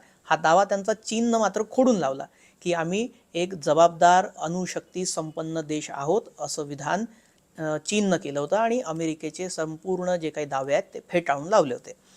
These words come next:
मात्र अमेरिकेचे राष्ट्राध्यक्ष यांनी यावेळेला बोलताना असंही म्हटलं होतं की जर पाकिस्तान, रशिया आणि चीन हे अणुशस्त्र चाचणी करत असतील तर अमेरिकासुद्धा यात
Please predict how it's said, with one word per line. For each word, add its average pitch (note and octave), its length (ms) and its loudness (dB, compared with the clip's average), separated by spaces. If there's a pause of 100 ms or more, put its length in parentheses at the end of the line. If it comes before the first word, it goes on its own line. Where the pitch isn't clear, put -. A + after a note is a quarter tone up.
(260)
मात्र D#3 260 0
अमेरिकेचे F3+ 540 0
राष्ट्राध्यक्ष F3 560 -2
यांनी F3 400 -2
यावेळेला E3 460 2
बोलताना D#3 400 -2
असंही F3 240 -4
म्हटलं D#3+ 220 -4
होतं D#3 160 -4
की F3 140 -8
जर E3+ 200 2 (280)
पाकिस्तान, F3 580 0
रशिया D#3+ 420 0
आणि D3+ 340 -4
चीन F3+ 420 -4 (300)
हे D#3 60 0
अणुशस्त्र E3+ 800 -2
चाचणी D#3+ 500 -2
करत D3 260 -4
असतील F#3 380 -4 (400)
तर G3 200 8 (140)
अमेरिकासुद्धा D#3+ 840 -2
यात D3 240 0